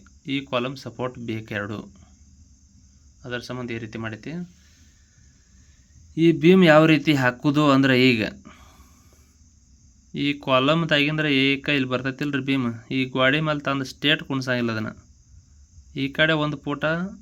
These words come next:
ಈ ಕಡೆ ಒಂದು ಪೂಟ ಹೋಗ್ಬೇಕು ಇವು. ಎಲ್ಲ ಹಿಂಗೆ ನೋಡ್ರಿ, ಹಿಂಗೆ ಕಾಲಮ್ ತೊಗೊಂಬರೋದು ಬೀಮ್, ಬೀಮ್ ಆ ಕಡೆಯಿಂದ ಈ ಕಾಲಮ್ ಮ್ಯಾಗಿಂದ ಹಿಂಗೆ ಬೀಮ್ ತೊಗೊಂಬರೋದು,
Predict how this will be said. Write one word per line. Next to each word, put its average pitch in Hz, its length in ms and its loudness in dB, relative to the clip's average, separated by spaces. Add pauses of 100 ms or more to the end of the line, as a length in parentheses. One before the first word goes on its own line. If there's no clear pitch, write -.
(420)
ಈ - 20 2 (120)
ಕಡೆ 156 160 2 (100)
ಒಂದು 135 200 -2
ಪೂಟ 123 200 -4 (540)
ಹೋಗ್ಬೇಕು 131 500 -4
ಇವು. - 100 -12 (1400)
ಎಲ್ಲ 135 240 -2
ಹಿಂಗೆ 131 240 -4
ನೋಡ್ರಿ, 110 200 -10 (640)
ಹಿಂಗೆ 139 220 -14
ಕಾಲಮ್ 139 240 0 (100)
ತೊಗೊಂಬರೋದು 147 540 -4
ಬೀಮ್, 147 220 -2 (380)
ಬೀಮ್ 156 240 -2
ಆ - 100 -6
ಕಡೆಯಿಂದ 151 320 0 (100)
ಈ 143 40 2 (160)
ಕಾಲಮ್ 143 260 0
ಮ್ಯಾಗಿಂದ 147 260 -4
ಹಿಂಗೆ 131 180 -4
ಬೀಮ್ 139 220 -2
ತೊಗೊಂಬರೋದು, 127 460 -2